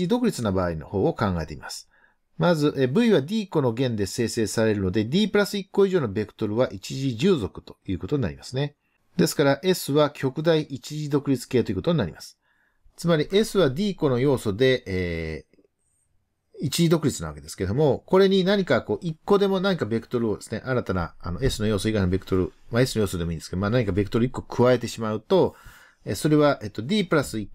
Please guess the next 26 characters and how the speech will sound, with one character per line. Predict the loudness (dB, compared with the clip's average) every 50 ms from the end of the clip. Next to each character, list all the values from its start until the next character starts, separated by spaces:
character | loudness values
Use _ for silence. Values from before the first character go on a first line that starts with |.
| -8
個 | -2 0 0 0
以 | 0
上、 | -2 -4 -6 -6 -10 -10
あ、 | -10 -10 -10 -12 _ _ _ -20 -20 -20 -20 _ _ _ -8 -4
S | -4 0 2 2
の | 2
要 | 2 2
素 | 0
じ | 0
ゃ | 0
ダ | 0 -2 -2
メ | -4
で | -6
す | -4 -2
ね。 | -2 0 0
S | 0 0 0 2 2 4 4 4
に | 2 0
含 | -2 0 2 2 4
ま | 4 4
れ | 4
な | 2
い | 0 -2
何 | -2 -4 -4 -2
か、 | -2 -4 -4 -4 -4
S | -4 -2 0 0 0
を | 0